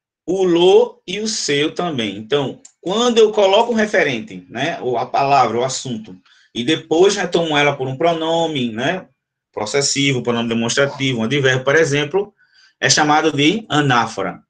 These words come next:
A gente faz isso muito, pra gente não repetir a palavra e ela ficar, o texto ficar mais enxuto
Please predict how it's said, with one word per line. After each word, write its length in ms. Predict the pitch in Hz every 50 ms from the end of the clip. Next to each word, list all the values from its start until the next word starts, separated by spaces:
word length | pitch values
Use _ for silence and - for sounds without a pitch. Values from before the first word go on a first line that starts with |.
| _ _ -
A 40 |
gente 160 | 139 185 185 -
faz 220 | 220 202 175 165
isso 200 | 180 175 - 185
muito, 640 | 160 147 143 147 151 143 135 123 - 90 90 87 _ _ _ _ _ _ _ _ _
pra 100 | - 127
gente 240 | 127 147 147 143 -
não 160 | 165 180 196
repetir 560 | 175 190 208 214 214 220 208 214 - 151 147
a 80 | 135 131
palavra 720 | - 151 151 139 120 120 123 135 143 170 196 220 - _ _ _ _ _ _ _ _
e 140 | - 139 139
ela 160 | 139 143 139
ficar, 720 | 139 170 156 147 - 139 131 135 147 165 185 190 - - _
o 140 | - 135 131
texto 400 | - - 127 139 139 - - 156
ficar 440 | 175 - - - - 127 131 131 127
mais 200 | 123 120 123 135
enxuto 720 | 151 156 147 - - 135 123 123 113 143 165 202 220 220